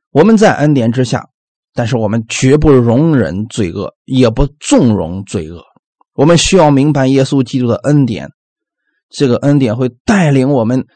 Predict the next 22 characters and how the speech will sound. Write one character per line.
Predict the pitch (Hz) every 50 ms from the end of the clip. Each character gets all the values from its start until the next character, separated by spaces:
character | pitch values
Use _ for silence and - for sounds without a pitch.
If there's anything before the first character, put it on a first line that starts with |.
| _ _ _
胜 | - - - - - 247 208 143 117 104
过 | - 107 90 87
罪 | 87 _ - - 107 85 71 80
恶， | 73 - - _ _ _
但 | - - 101 90
绝 | - - - 113 107 123 170
对 | 185 196 147
不 | 113 -
是 | 117 - - 101
让 | 101 98 98
我 | 92
们 | 82 90 98 98
放 | - - - - - 135 104 92 104
纵， | - - 73 - _ _ _ _ _ _ _ _ _ _
也 | - 131 127 120
不 | 113 120 165
是 | 196 - - 156 - - _ _ _
放 | - - - 151 120 107 107
纵 | - - 92 98
的 | 87 85
理 | 85 78 78 80 87
由。 | -